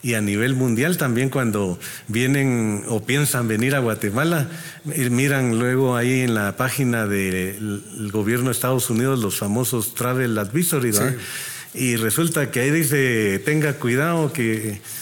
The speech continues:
Speaker 1: Eh, para viajar a ciertos países", y muchas veces aparece Guatemala y ciertas regiones. Entonces ya lo piensan dos veces, dice, "Voy a ir a gastar mi dinero allá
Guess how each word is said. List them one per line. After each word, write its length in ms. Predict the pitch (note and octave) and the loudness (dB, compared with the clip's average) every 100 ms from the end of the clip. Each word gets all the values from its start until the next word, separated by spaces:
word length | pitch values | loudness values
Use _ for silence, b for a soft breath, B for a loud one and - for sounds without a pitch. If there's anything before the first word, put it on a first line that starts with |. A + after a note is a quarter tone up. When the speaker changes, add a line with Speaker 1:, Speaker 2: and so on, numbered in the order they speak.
| B B - | B B -6
Speaker 1:
Eh, 480 | A#2+ A2 G2+ G#2 A2 | -2 0 0 -4 -6
para 280 | A2 G#2 G2+ | -2 0 0
viajar 380 | G2+ G2+ D3 D3+ | 0 0 0 2
a 60 | |
ciertos 400 | - C3+ C3+ C3+ | 2 0 0 -2
países", 480 | - C#3 G3+ F#3 - | 0 0 2 0 0
y 260 | A#2 G2+ G2+ | 2 0 0
muchas 380 | A#2 C3 C#3 A#2+ | 0 0 0 0
veces 320 | D3 D#3+ D#3 | 0 0 0
aparece 460 | A2+ G2+ G#2+ A2 A#2+ | -2 -2 -2 0 0
Guatemala 680 | G#2 G2 A2 C3+ F#3 F3+ D#3 | -2 -2 0 0 2 2 0
y 80 | A2+ | 0
ciertas 400 | - A#2+ - G#2+ | -2 -2 -2 -4
regiones. 520 | G2+ D3 D#3 F#2+ - B B B B B | -2 0 0 0 -4 B B B B B
Entonces 420 | A#2+ A2+ D3 D3 | -4 0 0 0
ya 140 | B2+ C#3+ | 2 2
lo 160 | C3 - | 0 0
piensan 380 | C#3+ C3 B2+ | 0 2 0
dos 180 | B2 B2+ | 0 0
veces, 320 | E3 D#3 A#2+ | 0 0 0
dice, 220 | G#2+ - G2+ | -2 -2 -2
"Voy 160 | A#2 | 0
a 20 | |
ir 60 | C#3 | 0
a 160 | C#3+ B2+ | 0 0
gastar 420 | A#2+ - C3+ C3+ | -2 0 0 2
mi 100 | C3 | 2
dinero 420 | B2 B2 C#3 C3+ | 2 2 2 0
allá 400 | B2+ C#3+ C3 G#2 | 0 0 -2 -4